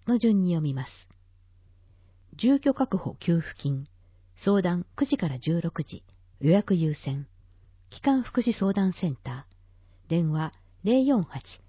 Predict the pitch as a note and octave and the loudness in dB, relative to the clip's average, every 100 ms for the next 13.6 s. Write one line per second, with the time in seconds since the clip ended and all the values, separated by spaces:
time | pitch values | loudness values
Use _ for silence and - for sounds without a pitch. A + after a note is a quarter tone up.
0 | - G3 B3 B3 A#3 D3+ C#3+ C3 - - | -6 -2 0 2 0 0 -4 -8 -10 -6
1 | C#3+ C4 C4+ F3 C3+ C#3 B2+ - - - | -2 2 2 2 -2 -6 -10 -14 -18 -20
2 | - - - - - - - - - C4 | -20 -20 -20 -20 -20 -20 -20 -16 0 4
3 | C#4+ A#3 A#3 G#3+ G3+ E3+ F3+ A#2 B2 - | 4 4 2 2 -2 -2 -4 -4 -8 -14
4 | - - - - - C4 B3 G#3 - F3+ | -20 -20 -14 -8 0 4 4 2 -2 -4
5 | B2+ A#2+ - - - - - - - - | -4 -8 -20 -20 -20 -20 -20 -20 -8 -2
6 | C4+ B3+ - A#3+ A#3 G#3+ G#3 G3 F#3+ F#3+ | 0 0 -2 -2 0 0 2 0 0 -2
7 | C#3+ - B2+ C3 - - - - - - | -4 -6 -12 -12 -18 -20 -20 -20 -20 -4
8 | D#3+ E3+ D#3 D#3 - - - F#3 B3 C4 | 0 0 0 -4 -8 -20 -10 0 2 4
9 | C4+ F3 - - - - - F#3+ B3 B3 | 2 0 -6 -14 -16 -20 -6 -2 0 2
10 | B3 D#3 C#3 C3 C#3 - C#3+ - C#4 F#3+ | 0 0 -4 -8 -10 -6 -4 2 2 2
11 | C#3 C#3 C3 - - - - - - - | -2 -6 -8 -14 -18 -20 -20 -20 -20 -20
12 | - - - - - E3 D#3 - C#4+ C#4+ | -20 -20 -20 -20 -8 -6 -4 2 2 4
13 | - C#4+ - F3+ C#3 C3+ | 4 4 2 -2 -2 -4